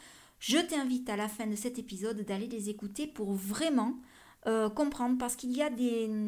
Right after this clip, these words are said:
des éléments qui vont t'intéresser si tu es aussi M G. Donc le manifesting générateur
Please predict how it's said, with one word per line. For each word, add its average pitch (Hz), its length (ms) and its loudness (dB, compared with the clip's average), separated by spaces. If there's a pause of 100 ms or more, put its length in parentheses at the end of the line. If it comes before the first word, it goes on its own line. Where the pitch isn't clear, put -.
des 214 440 0
éléments 269 340 4
qui 226 160 -6
vont 247 160 2
t'intéresser 254 760 0
si 220 180 -6
tu 202 220 -4
es 226 160 -4
aussi 214 460 -2 (360)
M 214 200 4
G. - 240 -2 (580)
Donc 254 240 8
le 277 80 2
manifesting 302 840 0 (100)
générateur 208 760 -4